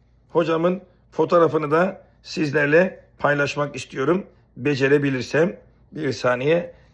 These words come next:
Evet, bir saniyenizi alacağım. Hocamın efendim fotoğrafını da paylaşayım ki kimi konuştuğumu hep birlikte görelim.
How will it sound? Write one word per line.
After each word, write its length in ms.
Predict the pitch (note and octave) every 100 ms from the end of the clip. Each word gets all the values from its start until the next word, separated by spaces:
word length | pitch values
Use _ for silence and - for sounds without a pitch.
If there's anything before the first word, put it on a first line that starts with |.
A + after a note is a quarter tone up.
| -
Evet, 440 | E3+ C3 - - _ _
bir 160 | - D#3
saniyenizi 540 | C#3 C3 B2+ C3 A#2+
alacağım. 440 | C3+ B2+ B2 E3+ F#3 - - _
Hocamın 600 | - D#3 F3 F3 G3+ G3+ - _ _ _ -
efendim 540 | D#3+ C#3+ D3 F#3 F#3+ - _ -
fotoğrafını 600 | D3 D3+ D#3+ D#3+ F3 D3+
da 340 | D#3+ F#3 - - _ _ _ -
paylaşayım 540 | D3 D3+ D3 E3 G3
ki 400 | - F3 F#3+ G3 - _ - -
kimi 420 | - G3 D#3 B2 - _ -
konuştuğumu 720 | D3+ D#3 D3 C#3+ C#3+ E3+ F#3 - - _
hep 280 | - D#3+ -
birlikte 580 | C3+ C3 - D#3 E3 - - _ -
görelim. 500 | D#3 C#3+ A#2+ F#2+